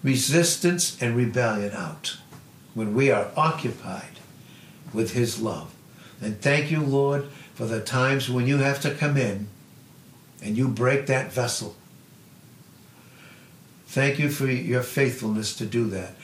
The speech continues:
because it's only love, in, in perfect love, that will break that vessel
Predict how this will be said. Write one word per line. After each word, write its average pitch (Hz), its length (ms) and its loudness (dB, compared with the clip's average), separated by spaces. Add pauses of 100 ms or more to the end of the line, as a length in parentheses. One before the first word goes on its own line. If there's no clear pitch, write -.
(120)
because 113 380 -2
it's 113 160 -2
only 147 440 2
love, 135 560 -2 (2000)
in, 117 320 -2
in 107 260 -6
perfect 151 480 -4
love, 107 420 -2 (240)
that 117 200 -2
will 113 140 0
break 123 360 0
that 135 320 -2
vessel 117 460 -6